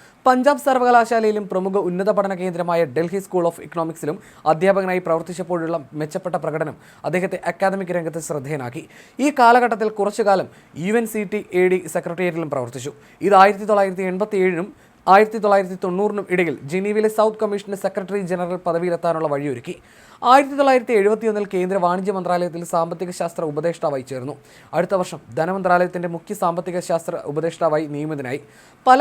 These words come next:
പ്രധാന പദവികളും അങ്ങനെ ഡോക്ടർ സിംഗിനെ തേടിയെത്തി. ധനകാര്യ മന്ത്രാലയം സെക്രട്ടറി,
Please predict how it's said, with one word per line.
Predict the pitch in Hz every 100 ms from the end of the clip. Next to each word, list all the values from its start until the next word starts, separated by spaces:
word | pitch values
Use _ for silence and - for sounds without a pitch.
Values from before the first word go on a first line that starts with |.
| 285
പ്രധാന | 247 240 254
പദവികളും | 226 202 196 180 175
അങ്ങനെ | 170 175 170
ഡോക്ടർ | 170 170
സിംഗിനെ | 165 160 156
തേടിയെത്തി. | 139 127 127 185 - - - - 233
ധനകാര്യ | 262 294 302 285
മന്ത്രാലയം | 269 262 247 240 226
സെക്രട്ടറി, | 220 196 208